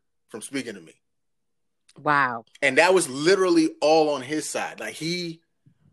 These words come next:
Speaker 1: he wasn't secure enough with, you know,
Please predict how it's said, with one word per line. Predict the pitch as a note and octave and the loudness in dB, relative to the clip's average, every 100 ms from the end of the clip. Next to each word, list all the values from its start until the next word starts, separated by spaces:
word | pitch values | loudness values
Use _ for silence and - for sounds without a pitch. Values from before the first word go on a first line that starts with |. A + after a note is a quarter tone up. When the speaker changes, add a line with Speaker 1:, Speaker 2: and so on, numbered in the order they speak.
| _ _ | _ _
Speaker 1:
he | - F#3 G#3 | -4 -2 0
wasn't | E3 E3 D#3+ D3 | 4 4 2 -6
secure | B2+ - D#3 C#3 B2 | -10 -4 0 2 0
enough | B2 A#2+ A2+ A2+ | -4 -8 -8 -8
with, | A#2 A2 - - _ _ _ _ _ _ _ _ _ _ _ | -8 -8 -12 -20 _ _ _ _ _ _ _ _ _ _ _
you | B2 A#2+ | -14 -10
know, | G#2 G2 | -10 -10